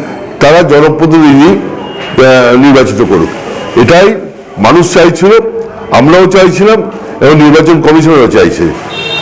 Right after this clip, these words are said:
এই সেটার মধ্যে দিয়ে এসআইআর হচ্ছে এবং খুব ভ-, ভালোভাবেই হচ্ছে।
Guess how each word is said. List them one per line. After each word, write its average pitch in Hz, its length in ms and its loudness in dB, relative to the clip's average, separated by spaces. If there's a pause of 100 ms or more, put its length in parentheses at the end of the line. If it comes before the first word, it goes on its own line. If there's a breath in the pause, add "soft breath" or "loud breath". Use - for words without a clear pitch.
এই 165 160 4
সেটার 175 320 2
মধ্যে 190 280 2
দিয়ে 196 180 2
এসআইআর 190 260 2
হচ্ছে 190 240 0 (560)
এবং 139 100 2
খুব 139 240 2
ভ-, 107 240 2
ভালোভাবেই 165 420 4
হচ্ছে। - 240 0